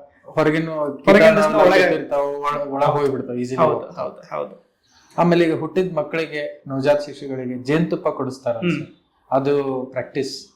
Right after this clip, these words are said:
Speaker 1: ಏನಂತ?
Speaker 2: ಹಾ, ಅದು ಮಾಡ್ಬಾರ್ದು ಸರ್. ಜೇನುತುಪ್ಪ ಏನ್ ಮಾಡ್ತಾರೆ ಅಂತಂದ್ರೆ ಹುಟ್ಟಿದ ಮಗು ಬಹಳ ಕಡೆ ಇದನ್ನ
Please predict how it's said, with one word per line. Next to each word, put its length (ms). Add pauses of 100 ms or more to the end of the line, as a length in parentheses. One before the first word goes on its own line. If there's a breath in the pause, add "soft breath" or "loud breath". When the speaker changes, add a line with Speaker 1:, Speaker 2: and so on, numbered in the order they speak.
(120)
Speaker 1:
ಏನಂತ? 260
Speaker 2:
ಹಾ, 220
ಅದು 160
ಮಾಡ್ಬಾರ್ದು 440
ಸರ್. 140
ಜೇನುತುಪ್ಪ 420
ಏನ್ 280
ಮಾಡ್ತಾರೆ 300
ಅಂತಂದ್ರೆ 400
ಹುಟ್ಟಿದ 320
ಮಗು 180
ಬಹಳ 300
ಕಡೆ 220
ಇದನ್ನ 180